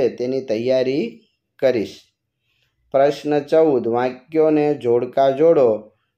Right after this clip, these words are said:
જો તમે આવશો તો અહીંયા સામસામે વાક્ય આપેલ છે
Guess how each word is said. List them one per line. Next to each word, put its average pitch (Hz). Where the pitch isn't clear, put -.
જો 131
તમે 135
આવશો 131
તો 151
અહીંયા 139
સામસામે 139
વાક્ય 123
આપેલ 147
છે 120